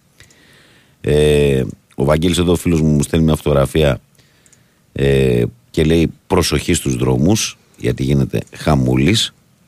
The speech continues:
Ε, ο Κώστας λέει, "Καλημέρα, Βαγγέλη. Ε, καλή εκπομπή. Ελπίζω την Κυριακή να μην μπορέσουν τα μάτια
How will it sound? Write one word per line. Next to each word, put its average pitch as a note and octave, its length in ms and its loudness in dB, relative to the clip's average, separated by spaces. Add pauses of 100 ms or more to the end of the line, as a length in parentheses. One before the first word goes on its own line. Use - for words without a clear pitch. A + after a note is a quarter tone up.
(220)
Ε, C2 260 0
ο C#2 460 0
Κώστας F2 280 -2
λέει, F2+ 120 0
"Καλημέρα, E2 420 2
Βαγγέλη. D2+ 500 0 (1160)
Ε, B1 400 0
καλή D#2+ 200 2
εκπομπή. D#2+ 340 0
Ελπίζω F2 280 0
την D2+ 100 -2
Κυριακή D2 340 0
να E2+ 60 2
μην D#2 100 2
μπορέσουν D#2+ 240 0
τα D#2 120 0
μάτια D#2+ 340 0